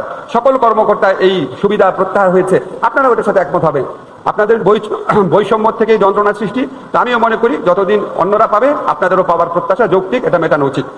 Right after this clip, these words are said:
আরও কিছু বিষয় আছে, পদমর্যাদা, এগুলি বিষয়ে আপনাদের অত্যন্ত সুযোগ্য প্রধান বিচারপতি আছেন, ওনার কাছে এখানে মামলা আছে, আমি বিশ্বাস করি ওনার কাছে আপনারা সুবিচার পাবেন,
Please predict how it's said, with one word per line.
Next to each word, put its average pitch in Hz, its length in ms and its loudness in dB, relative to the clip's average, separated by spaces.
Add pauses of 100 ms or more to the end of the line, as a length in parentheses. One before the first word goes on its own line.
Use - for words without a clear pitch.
(880)
আরও 196 180 2
কিছু 226 200 0
বিষয় 226 220 2
আছে, 254 300 2 (160)
পদমর্যাদা, 202 680 2 (300)
এগুলি 196 240 2
বিষয়ে 202 300 2
আপনাদের 190 400 0 (300)
অত্যন্ত 196 280 0
সুযোগ্য 196 380 0
প্রধান 190 280 0
বিচারপতি 185 400 0
আছেন, 190 280 2 (440)
ওনার 185 180 2
কাছে 185 280 2
এখানে 175 220 0
মামলা 170 300 2
আছে, 196 240 0 (340)
আমি 160 140 -2
বিশ্বাস 226 300 -2
করি 233 200 0
ওনার 180 160 2
কাছে 180 180 0
আপনারা 175 180 0
সুবিচার 185 340 0
পাবেন, 180 300 0